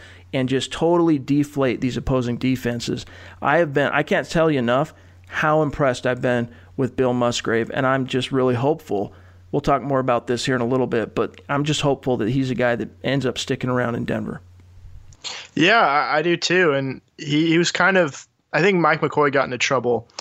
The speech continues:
Speaker 2: where when your quarterback's playing well, and he definitely was in the first two weeks,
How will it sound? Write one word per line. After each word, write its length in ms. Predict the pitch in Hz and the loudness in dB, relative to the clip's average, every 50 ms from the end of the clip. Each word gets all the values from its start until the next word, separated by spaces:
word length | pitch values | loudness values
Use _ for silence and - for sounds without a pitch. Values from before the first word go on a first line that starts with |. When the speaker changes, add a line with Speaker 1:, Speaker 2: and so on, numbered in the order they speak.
| - - - _ | -16 -16 -18 _
Speaker 2:
where 540 | - - 131 127 127 127 123 120 120 - - _ _ _ | -6 -2 0 2 4 4 4 4 2 0 -4 _ _ _
when 180 | - 135 147 151 | -10 -4 -2 0
your 100 | 151 143 | 2 2
quarterback's 400 | - 202 214 202 175 160 147 - | 4 4 4 4 4 2 2 0
playing 400 | - - 165 156 147 131 123 117 | -2 0 2 2 2 0 -2 -2
well, 440 | 117 123 117 113 113 110 113 113 - - | 0 0 2 2 2 0 0 -2 -2 -2
and 380 | 123 120 117 117 117 107 - - _ _ _ _ _ - - - - - | -2 0 0 0 -2 -4 -6 -10 _ _ _ _ _ -18 -16 -12 -10 -6
he 120 | 143 139 | -4 0
definitely 360 | 127 143 135 - - 143 123 117 | 2 2 0 2 2 0 0 2
was 400 | 117 117 120 120 120 127 127 127 | 2 2 2 4 4 4 2 0
in 100 | 123 120 | -2 -4
the 60 | 117 | -4
first 280 | 113 - 123 120 - | 0 0 0 0 2
two 140 | - 127 120 | 0 2 2
weeks, 340 | 120 120 120 120 - - - | 4 4 2 2 0 -2 -4